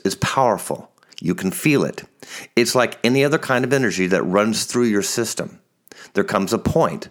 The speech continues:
through awareness, that you don't have to submit yourself to this side of the human spirit. Tapping into the side of you that wants to connect, as previously stated, to something bigger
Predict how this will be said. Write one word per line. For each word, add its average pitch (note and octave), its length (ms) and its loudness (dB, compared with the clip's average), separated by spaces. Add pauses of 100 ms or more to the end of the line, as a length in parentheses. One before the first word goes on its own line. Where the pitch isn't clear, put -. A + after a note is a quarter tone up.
(140)
through G#2+ 220 4
awareness, A#2 500 0 (280)
that G2+ 180 0
you C#3 60 4
don't B2+ 140 2
have E3+ 300 -2
to G#2+ 80 0
submit F#2 320 -2
yourself E2+ 380 -2
to G#2+ 120 -2
this A2 180 0
side F2 600 -2 (200)
of E2 100 -2
the E2+ 60 -4
human E2+ 260 -2
spirit. - 380 -6 (1200)
Tapping D#3 400 0
into C3 200 0
the A2 120 0
side A#2 280 2
of G2+ 100 0
you G#2 120 2
that E2 140 0
wants A2 340 2
to G#3 100 0
connect, E2+ 460 -4
as F#2 160 0
previously F2 520 0
stated, F2 420 -2
to F2+ 100 -2
something F#2+ 400 0
bigger E2+ 580 0